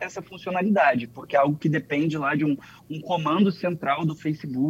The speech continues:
que faz esse tipo de avaliação, mas é muito comum. E outra coisa que eu preciso sempre lembrar, inclusive amigos próximos que já acompanham a tecnologia, mas bobearam em relação a isso,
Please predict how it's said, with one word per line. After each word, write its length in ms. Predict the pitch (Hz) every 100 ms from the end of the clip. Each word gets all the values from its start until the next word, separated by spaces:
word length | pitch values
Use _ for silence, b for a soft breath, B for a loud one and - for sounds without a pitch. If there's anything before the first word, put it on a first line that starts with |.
| 156
que 120 | - -
faz 220 | 139 135
esse 180 | 135 -
tipo 280 | 143 -
de 120 | 135 143
avaliação, 720 | 139 135 135 131 - 135 160 B B - 139
mas 400 | 151 180 185 147
é 260 | 160 190 -
muito 680 | 170 175 202 254 262 302
comum. 560 | - - 254 220 143 113 - B
E 140 | - 185
outra 280 | 277 -
coisa 280 | 226 190 175
que 80 | 170
eu 40 | 160
preciso 300 | - 160 156
sempre 420 | - 185 247 208
lembrar, 680 | 165 262 240 131 151 185 - - - - - - - -
inclusive 400 | - 151 156 208
amigos 340 | 208 214 220
próximos 720 | - 147 165 208 - 127 120 -
que 180 | -
já 300 | 123 147 151 127 B -
acompanham 600 | 147 190 - 165 226 175
a 60 |
tecnologia, 600 | - 160 151 143 127 170
mas 160 | 165 131
bobearam 500 | 151 127 131 165 165
em 60 |
relação 380 | 139 139 135 127
a 80 | 123
isso, 360 | 180 208 -